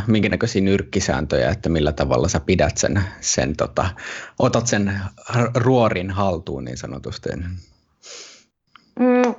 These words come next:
Speaker 2: kyllä se on se suunnittelu, semmonen niinku käytännön asioista se suunnittelu on kaiken A ja O, että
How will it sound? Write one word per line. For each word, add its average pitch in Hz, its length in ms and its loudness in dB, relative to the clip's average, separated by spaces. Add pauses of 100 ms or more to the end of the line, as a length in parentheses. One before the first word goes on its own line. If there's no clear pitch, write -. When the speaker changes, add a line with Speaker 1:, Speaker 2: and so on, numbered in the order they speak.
(200)
Speaker 2:
kyllä 302 420 4
se - 300 2
on 285 240 6
se 226 120 6
suunnittelu, 160 1500 6 (340)
semmonen 180 600 4 (120)
niinku 208 180 2
käytännön 233 540 4
asioista 175 560 4
se 160 80 2
suunnittelu 165 680 2
on 170 260 6
kaiken 143 540 2
A 131 180 6
ja 123 140 4
O, 127 320 4
että 123 420 0